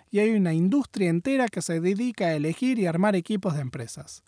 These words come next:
Venture Capital. Las startups están constantemente luchando para crear un modelo de negocio que sea atractivo y superador,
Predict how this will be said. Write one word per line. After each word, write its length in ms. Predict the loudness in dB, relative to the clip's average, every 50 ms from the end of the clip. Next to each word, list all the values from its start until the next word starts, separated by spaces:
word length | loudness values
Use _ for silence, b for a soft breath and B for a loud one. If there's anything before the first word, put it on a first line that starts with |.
| 8 10
Venture 500 | 10 10 8 8 6 6 2 2 0 2
Capital. 500 | 2 0 -2 -2 -2 -6 -10 -10 -14 -8 -4
Las 180 | -2 -2 0
startups 600 | 0 2 4 4 4 4 4 4 2 2 2 0
están 300 | -6 -4 -2 0 0 0
constantemente 1000 | 0 0 0 0 0 -2 0 0 2 2 2 2 2 2 2 2 2 2 2 0
luchando 500 | 0 0 0 2 2 2 4 4 2 0
para 220 | 0 0 -2 -2
crear 300 | -2 -2 -2 -2 0 -2
un 120 | -2 -2 -2
modelo 380 | 0 0 2 2 2 2 2
de 120 | 2 2 2
negocio 500 | 2 2 2 2 2 0 0 -2 -4 -4
que 160 | -4 -8 -8
sea 260 | -6 -4 -2 -2 -2
atractivo 640 | -2 -2 -2 -2 -4 -4 -4 _ -2 -2 0 0 0
y 40 | 0
superador, 680 | -2 -4 -4 -4 -4 -2 2 2 2 2 0 -2 -8